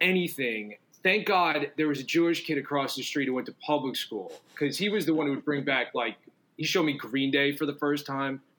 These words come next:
Um, but I would have had zero culture,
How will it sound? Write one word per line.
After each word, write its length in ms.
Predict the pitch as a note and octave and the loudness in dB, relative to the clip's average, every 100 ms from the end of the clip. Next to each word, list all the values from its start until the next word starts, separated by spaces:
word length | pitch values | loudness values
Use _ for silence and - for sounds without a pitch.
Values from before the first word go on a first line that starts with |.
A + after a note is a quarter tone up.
| _ _ _ _ - | _ _ _ _ -6
Um, 440 | B2+ A#2+ A2+ A2+ G#2+ _ _ _ _ _ _ - | -2 0 0 -4 -8 _ _ _ _ _ _ 0
but 120 | E3 | 4
I 60 | G#3 | 6
would 80 | G#3 | 4
have 140 | D3 | 2
had 100 | C#3 | 0
zero 360 | - F3+ E3 C3+ | 2 4 4 2
culture, 580 | C#3+ B2+ - F#2+ E2 | 0 -2 -2 -8 -8